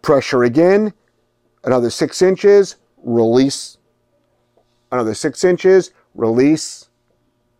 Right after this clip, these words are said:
Next thing you know, all four paw-, paws are on grass. What do you do? Turn back around. Get off the grass. Do it again. This time, fifty percent of the dog goes on there.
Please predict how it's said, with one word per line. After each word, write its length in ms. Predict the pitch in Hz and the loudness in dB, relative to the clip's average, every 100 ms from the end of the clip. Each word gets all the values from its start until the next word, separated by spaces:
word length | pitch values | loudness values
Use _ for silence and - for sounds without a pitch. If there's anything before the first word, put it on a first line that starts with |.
| _ - | _ -8
Next 220 | 131 - | -8 -2
thing 100 | 143 | 0
you 40 | |
know, 340 | 143 156 160 - | 2 2 0 -4
all 180 | 123 131 | -2 -2
four 240 | 123 131 | 0 -4
paw-, 360 | 120 - 127 127 | -4 -2 -2 -2
paws 340 | - 127 123 | -2 -2 -2
are 100 | 123 | -2
on 180 | 117 113 | -4 -4
grass. 500 | 123 113 95 - - _ _ _ | -2 -2 -4 -10 -20 _ _ _
What 120 | 120 | -2
do 60 | 127 | 0
you 100 | 127 | 2
do? 340 | 170 247 262 _ _ _ _ _ _ _ _ _ _ _ _ _ - | 4 4 2 _ _ _ _ _ _ _ _ _ _ _ _ _ -6
Turn 200 | 117 120 | -4 0
back 220 | 139 165 | -2 0
around. 480 | 156 135 101 - _ _ _ _ _ | 2 2 0 -8 _ _ _ _ _
Get 120 | 117 | -6
off 180 | 110 - | -6 -4
the 120 | 139 | -2
grass. 580 | 143 135 101 - - _ _ _ _ _ | 0 0 -2 -8 -20 _ _ _ _ _
Do 180 | 123 135 | 0 2
it 80 | 143 | 2
again. 480 | 139 151 110 92 _ _ _ _ | 2 0 -2 -10 _ _ _ _
This 240 | 123 131 - | -4 -4 -4
time, 440 | 143 139 147 143 - _ _ | -4 -2 -2 -4 -10 _ _
fifty 320 | 165 - 139 | -4 -2 -4
percent 360 | 135 120 127 120 | -4 -6 -6 -6
of 60 | |
the 60 | 107 | -6
dog 280 | 110 107 101 | -6 -6 -6
goes 220 | 107 101 | -10 -8
on 240 | 107 104 | -8 -8
there. 280 | 104 95 | -10 -12